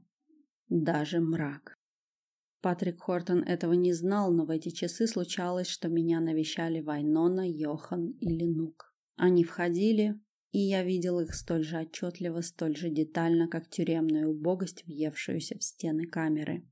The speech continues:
И они говорили со мной, и были совсем рядом, совсем близко. С того момента, как я потерял их, они свободно перемещались в моих мыслях, чувствовали там себя как дома, жили во мне. Говорили то, что хотели сказать,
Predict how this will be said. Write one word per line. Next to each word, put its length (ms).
И 120
они 220
говорили 500
со 220
мной, 400
и 100
были 320
совсем 440
рядом, 420
совсем 440
близко. 540
С 80
того 240
момента, 440
как 200
я 120
потерял 500
их, 180
они 220
свободно 520
перемещались 760
в 80
моих 320
мыслях, 600
чувствовали 540
там 180
себя 280
как 260
дома, 400
жили 400
во 140
мне. 360
Говорили 500
то, 120
что 160
хотели 420
сказать, 600